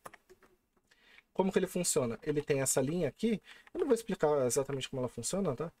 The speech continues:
É, mas ela basicamente pega... Ela sempre vai ter armazenado nessa variável dir, é, o caminho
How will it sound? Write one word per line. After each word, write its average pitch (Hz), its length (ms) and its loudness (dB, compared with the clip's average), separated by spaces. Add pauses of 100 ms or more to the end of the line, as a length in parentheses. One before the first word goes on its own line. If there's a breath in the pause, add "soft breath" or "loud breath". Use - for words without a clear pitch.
(100)
É, 120 420 -2
mas 123 260 0
ela 151 280 4
basicamente 156 800 0 (440 loud breath)
pega... 143 800 2
Ela 139 220 2
sempre 214 300 2
vai 165 460 2 (200)
ter 151 300 4
armazenado 135 600 2
nessa 131 240 -2
variável 120 540 2
dir, 156 420 0 (600 soft breath)
é, 131 800 4 (1400)
o 170 80 4
caminho 175 680 2